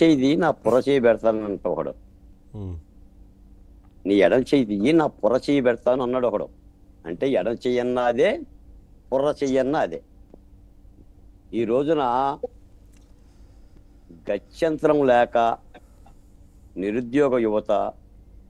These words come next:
Speaker 1: మద్యం అమ్మకాలకి ఉపాధి అవకాశంగా టెండర్లు వేస్తున్నారన్న మాట మనం అందరం సిగ్గుపడాల్సిన మాట, బాధాకరమైన మాట.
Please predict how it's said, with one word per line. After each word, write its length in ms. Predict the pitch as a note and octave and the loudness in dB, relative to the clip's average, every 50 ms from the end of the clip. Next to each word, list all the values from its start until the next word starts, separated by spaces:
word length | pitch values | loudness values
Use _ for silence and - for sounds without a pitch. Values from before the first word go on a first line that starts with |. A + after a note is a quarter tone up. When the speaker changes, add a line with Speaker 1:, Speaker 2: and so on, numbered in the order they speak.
| - - - - - - - - - - - | -20 -20 -20 -20 -20 -20 -20 -20 -20 -16 -12
Speaker 1:
మద్యం 460 | F#2+ G2 G2 G2 F2+ F2 F#2+ D3 E3 | -8 -6 -4 -6 -4 -2 0 2 2
అమ్మకాలకి 720 | D#3 C#3 C3 C3 B2+ - - A#2+ B2 B2 A#2 A2 - G#2+ G#2+ | 2 2 2 0 0 2 2 4 4 4 2 0 0 -2 -2
ఉపాధి 540 | G#2+ G2+ F#2+ - - C#3+ D3 D3+ C#3+ C#3+ C#3 | -2 -2 -4 -2 0 0 2 2 2 2 2
అవకాశంగా 680 | B2+ B2 A#2+ - - A#2+ A#2+ A#2 - A#2 A2+ A2+ A#2 | 2 2 0 -2 -2 -2 -2 -2 -2 -4 -2 -2 -4
టెండర్లు 640 | A#2 - - G#2 G#2 A2 A2+ A#2+ B2+ A#2+ B2+ B2+ A#2+ | -4 -4 -4 -6 -4 -2 -2 -2 -2 -2 -2 -2 -2
వేస్తున్నారన్న 920 | A2 G#2+ G#2+ G2+ - - - A2 G#2 A2 G#2 G#2 G#2 G#2 G2+ G2+ G2+ G2 | -2 -2 -4 -6 -8 -10 -8 -6 -4 0 0 2 2 0 0 -2 -4 -4
మాట 340 | F#2+ F#2 E2+ F2 G2 G#2 - A2 F2+ F#2+ - - - - - - - - - - - - - - - - - - - - - - | -2 -2 0 0 0 0 0 0 0 -2 -4 -6 -10 -20 -20 -20 -20 -20 -20 -20 -20 -20 -20 -20 -20 -20 -20 -20 -20 -18 -10 -8
మనం 220 | G#2 G#2+ G#2+ G#2 | -6 -4 -4 -4
అందరం 260 | F#2+ F#2+ G2+ A2+ B2+ C3 | -4 0 2 4 4 4
సిగ్గుపడాల్సిన 720 | - - E2 E2 A2 G2+ A#2 A#2 A2 G#2 F#2+ - F#2 F2 | 2 -2 -4 -2 0 2 4 4 4 2 2 -2 -6 -8
మాట, 220 | D#2+ D#2 D2+ D2+ - - - - - - - - - - - - - - - - - - - | -8 -10 -12 -14 -18 -20 -20 -20 -20 -20 -20 -20 -20 -20 -20 -20 -20 -20 -20 -20 -20 -16 -8
బాధాకరమైన 800 | F#2 E2+ F2+ E2+ F#2+ G2 A#2+ B2 B2 - A#2+ A2+ A2 G#2+ G2 | -2 0 2 2 4 4 4 4 4 6 4 4 4 2 0
మాట. 220 | F#2 F2 E2 D#2+ | -2 -4 -4 -6